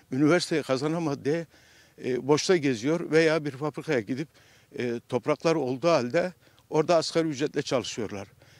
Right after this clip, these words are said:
Devlet tarafından ziraat fakültelerine bu öğrencilerin, bu gençlerin, e, sınavsız alınıp ziraat ile ilgili bilgileri öğrendikten sonra kendi topraklarını bilinçli bir şekilde işlemelerini isterim.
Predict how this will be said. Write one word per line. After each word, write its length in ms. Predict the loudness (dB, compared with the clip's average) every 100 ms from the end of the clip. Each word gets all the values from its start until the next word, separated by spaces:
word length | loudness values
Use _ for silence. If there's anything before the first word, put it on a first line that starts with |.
| _
Devlet 440 | -2 2 4 2 2
tarafından 440 | 0 0 -6 -8
ziraat 380 | -4 0 0 0
fakültelerine 800 | -6 -6 -2 0 0 0 -2 -2 -6 -20 _ -6
bu 200 | 0 4
öğrencilerin, 920 | 4 4 0 -4 -4 0 0 -2 0
bu 300 | 2 2 -4 -6
gençlerin, 560 | -4 -4 -2 -2 -2 -6 -16 -20 -20 -8
e, 120 | -6
sınavsız 580 | -2 2 4 4 0 0
alınıp 340 | 2 2 -2 -4 _ _ _ _ _ _ -14
ziraat 420 | -6 2 2 2 -4 -10 -8 -2
ile 200 | 0 0
ilgili 420 | -2 -4 -4 -4
bilgileri 400 | -6 -2 0 0
öğrendikten 560 | 0 0 -2 -2 0
sonra 460 | 0 0 0 0 -2 -8 _ _
kendi 280 | 0 2 2
topraklarını 720 | 0 -2 -2 0 -2 -2 -6
bilinçli 400 | -4 -4 -2 -6
bir 60 | -6
şekilde 400 | -4 -6 -6 -6
işlemelerini 540 | -6 -4 0 0 0
isterim. 360 | -6 -10 -12